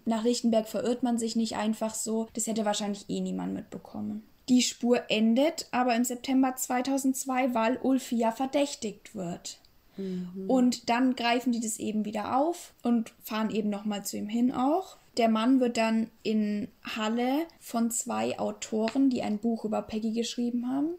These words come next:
Speaker 1: so richtig erst wieder in Augenschein genommen,
Speaker 2: Mhm.
Speaker 1: rund um zweitausendfünfzehn sechzehn. Und er saß seit zweitausendzwölf in Untersuchungshaft wegen Kindesmissbrauch an der erst zwei Jahre alten Tochter.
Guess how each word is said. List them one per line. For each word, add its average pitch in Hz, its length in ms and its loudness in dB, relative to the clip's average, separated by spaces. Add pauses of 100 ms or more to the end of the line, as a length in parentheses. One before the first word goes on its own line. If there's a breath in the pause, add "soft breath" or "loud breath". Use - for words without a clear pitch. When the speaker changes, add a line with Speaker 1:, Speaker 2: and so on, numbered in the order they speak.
(160)
Speaker 1:
so 240 200 0
richtig 220 440 0
erst 196 300 -4
wieder 196 180 -4
in 175 100 -4
Augenschein 196 540 -6
genommen, 214 400 -4 (140)
Speaker 2:
Mhm. 220 200 -8
Speaker 1:
rund 214 420 -4 (200)
um 196 240 -6
zweitausendfünfzehn 208 920 -6
sechzehn. 190 600 -8 (260)
Und 247 400 4
er 233 220 2
saß 247 380 -2
seit 269 180 -4
zweitausendzwölf 247 760 -2
in 233 140 0
Untersuchungshaft 226 1200 -2
wegen 226 220 0
Kindesmissbrauch 220 1300 -2
an 240 260 0
der 226 200 -2
erst - 280 -4
zwei 220 280 -2
Jahre 214 340 -2
alten 214 340 -4
Tochter. - 640 -12